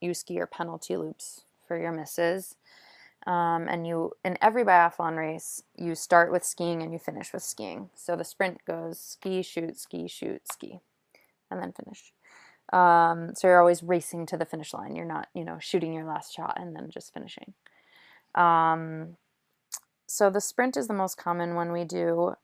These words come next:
Um, very often the sprint is followed up by what's called a pursuit the following day. And the pursuit is a four-stage race, meaning you shoot four times. Prone, prone, standing, standing is the, the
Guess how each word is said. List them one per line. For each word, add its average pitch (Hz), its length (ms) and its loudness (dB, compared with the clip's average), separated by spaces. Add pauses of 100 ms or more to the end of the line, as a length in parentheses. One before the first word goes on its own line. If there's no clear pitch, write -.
Um, 170 460 -2
very 220 280 2
often 180 380 2
the 180 60 -6
sprint 180 340 -6
is - 140 -12
followed 175 340 2
up 180 160 -2
by 175 140 0
what's 175 180 -4
called - 200 -8
a 175 40 -8
pursuit - 580 -8
the 196 80 -10
following 170 400 -8
day. 196 380 0 (560)
And 180 140 -2
the 175 60 -4
pursuit 190 440 -2
is 175 80 -4
a 175 60 -6
four-stage 175 760 0
race, 170 320 -4
meaning 170 300 -6
you 170 120 -4
shoot - 340 -8
four 170 180 -2
times. 180 680 -6 (120)
Prone, 175 340 -6
prone, 175 380 -10
standing, 175 420 -12
standing 196 540 -10
is 185 180 -12
the, 190 280 -4 (240)
the - 60 -20